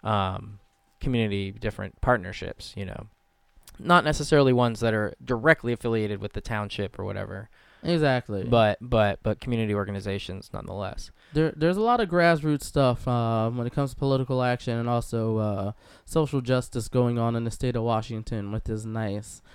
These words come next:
Speaker 2: Uh, but before we head out, I wanted to leave you with, um, a little bit of a rubric or something, uh, one of my buddies, they go through when they're trying to decide on, uh,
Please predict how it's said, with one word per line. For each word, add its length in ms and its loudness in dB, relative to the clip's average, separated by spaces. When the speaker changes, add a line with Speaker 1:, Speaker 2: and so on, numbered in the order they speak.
Speaker 2:
Uh, 400 4
but 200 4
before 260 2
we 80 6
head 180 4
out, 240 4
I 160 6
wanted 300 -2
to 80 0
leave 320 -2
you 200 0
with, 540 2
um, 580 4
a 60 0
little 200 2
bit 120 0
of 220 0
a 360 0
rubric 420 2
or 100 -2
something, 720 2
uh, 80 6
one 160 2
of 80 2
my 140 2
buddies, 560 0
they 140 -2
go 220 2
through 420 0
when 260 -4
they're 140 0
trying 280 -2
to 60 -4
decide 320 0
on, 400 0
uh, 240 0